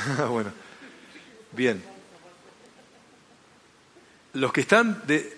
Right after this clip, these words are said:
hasta los siete años están chochos, porque ahora saben lo que tienen que hacer seguro, ¿me entienden? De siete a catorce, ya, ya, no hay problema. De siete a catorce años aparece, a los siete años aparece un miedo nuevo, un nuevo dragón.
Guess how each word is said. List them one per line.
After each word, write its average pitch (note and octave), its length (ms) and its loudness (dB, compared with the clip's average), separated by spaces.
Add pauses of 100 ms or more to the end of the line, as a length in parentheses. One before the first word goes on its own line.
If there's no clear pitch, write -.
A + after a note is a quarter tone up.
(160)
hasta A#2 240 2
los C#3+ 140 4
siete F3+ 200 6
años F#3+ 200 4
están E3+ 240 2
chochos, F3 320 4
porque C#3+ 160 4
ahora D#3 80 8
saben F#3+ 340 8
lo D#3+ 80 6
que C3 100 4
tienen D#3 240 4
que D3 60 8
hacer C#3+ 200 6
seguro, C#3+ 400 4
¿me A2 80 2
entienden? B2+ 340 4
De G#2+ 80 0
siete B2+ 200 2
a A2 40 2
catorce, A#2 400 4
ya, C#3+ 140 6
ya, D#3 280 4 (440)
no C3+ 100 2
hay D3 60 6
problema. G#2+ 380 -4 (1300)
De D3+ 120 -2
siete A3 240 4
a - 20 4
catorce F3+ 460 6
años D3+ 380 4 (100)
aparece, D#3 640 4
a C#3 80 4
los C#3+ 180 2
siete A3+ 400 4
años C#3+ 320 0
aparece D3 500 0
un E3 200 -2
miedo D#3 260 2
nuevo, C3 320 2
un D#3+ 240 -4
nuevo D#3 260 4
dragón. A#2+ 460 2